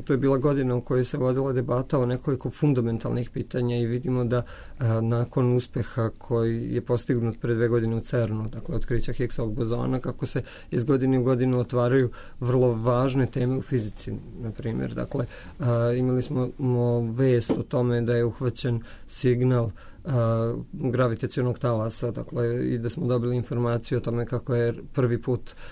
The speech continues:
rani uve-, univerzum izgledao, dakle, u onom periodu,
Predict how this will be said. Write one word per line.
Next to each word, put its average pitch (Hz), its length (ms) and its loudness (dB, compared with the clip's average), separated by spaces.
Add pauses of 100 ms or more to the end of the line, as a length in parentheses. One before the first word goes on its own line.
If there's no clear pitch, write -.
(140)
rani 123 320 4
uve-, 120 200 2
univerzum 123 560 2
izgledao, 120 600 2
dakle, 117 440 -2 (120)
u 120 240 -2
onom 123 200 0
periodu, 120 480 2